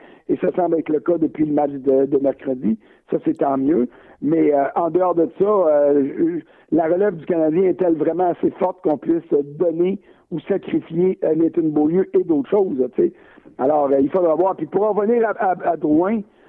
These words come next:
honnêtement, là, quand tu regardes ce qui s'en vient avec Tampa Bay, moi, je suis de ceux qui considèrent que Drouin n'a pas un mot à dire, là, s'il se retrouve à, à,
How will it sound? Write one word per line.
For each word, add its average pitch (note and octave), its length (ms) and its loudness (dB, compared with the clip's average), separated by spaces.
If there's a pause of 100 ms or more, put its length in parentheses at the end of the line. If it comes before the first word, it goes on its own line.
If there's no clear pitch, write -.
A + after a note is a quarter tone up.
(460)
honnêtement, F#3+ 520 0
là, F#3 120 2
quand F3 180 0
tu F#3 100 -2
regardes F#3+ 380 0
ce - 60 -20
qui - 160 -4
s'en F3+ 160 0
vient F#3 320 2 (260)
avec E3 340 -2
Tampa D#3 360 0
Bay, F3+ 300 0 (760)
moi, F3+ 200 0
je F3+ 60 -6
suis F#3+ 100 -2
de F#3 200 2
ceux A3 120 2
qui - 100 -14
considèrent F#3+ 540 0
que F#3 100 0
Drouin D#3+ 400 2
n'a F3+ 100 2
pas F3 140 -2
un D#3 60 -2
mot D#3+ 140 0
à C#3 100 2
dire, D#3+ 280 2
là, C3+ 160 2
s'il D3+ 120 -4
se - 80 -2
retrouve D3+ 540 0
à, C#3 320 0 (300)
à, B2+ 520 0